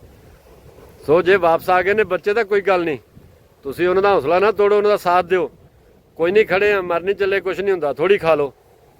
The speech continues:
ਸਭ ਦੀ ਜ਼ਿੰਦਗੀ ਟੱਪ ਜਾਣੀ ਹੈ। ਗਰੀਬਾਂ ਦੀ ਵੀ ਟੱਪ ਗਈ ਨਾ। ਜੇ ਉੱਧਰੋਂ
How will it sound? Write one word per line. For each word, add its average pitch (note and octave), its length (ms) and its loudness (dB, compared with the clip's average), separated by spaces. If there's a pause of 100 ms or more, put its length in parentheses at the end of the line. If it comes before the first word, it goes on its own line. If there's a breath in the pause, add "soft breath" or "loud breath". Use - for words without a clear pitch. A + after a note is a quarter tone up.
(320)
ਸਭ F3 140 2
ਦੀ G3+ 120 2
ਜ਼ਿੰਦਗੀ F#3 320 2
ਟੱਪ E3+ 220 2
ਜਾਣੀ E3+ 240 0
ਹੈ। E3 60 0
ਗਰੀਬਾਂ E3+ 420 0
ਦੀ G#3 120 4
ਵੀ G#3+ 60 0
ਟੱਪ F3+ 240 -2
ਗਈ G3+ 100 0
ਨਾ। G#3 180 0 (840)
ਜੇ D#3 200 2
ਉੱਧਰੋਂ A3 480 4